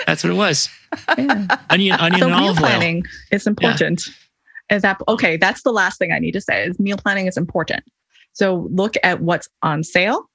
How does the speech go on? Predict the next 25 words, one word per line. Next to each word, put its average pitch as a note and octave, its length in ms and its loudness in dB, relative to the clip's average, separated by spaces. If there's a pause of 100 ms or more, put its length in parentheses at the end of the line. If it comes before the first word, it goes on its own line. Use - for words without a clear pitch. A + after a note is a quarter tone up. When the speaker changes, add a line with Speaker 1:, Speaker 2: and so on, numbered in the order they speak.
(320)
Speaker 2:
and G3+ 100 2
then G#3+ 160 0
plan F#3+ 300 0
your F#3 160 0
meals, F3+ 400 0
what F#3 160 0
you - 60 -10
can F3+ 100 0
make E3+ 200 -2
out E3 120 2
of D#3+ 140 -2
that - 360 0 (160)
and F3+ 100 2
what F3 100 0
you E3+ 100 -4
have E3 160 0
in D3+ 80 0
your D3+ 100 -2
pantry. - 420 -4
So F3+ 140 -2
you're F#3 100 2
not F#3+ 240 0 (300)
spending G#3 400 0
something F3+ 300 -2
that's E3 180 -2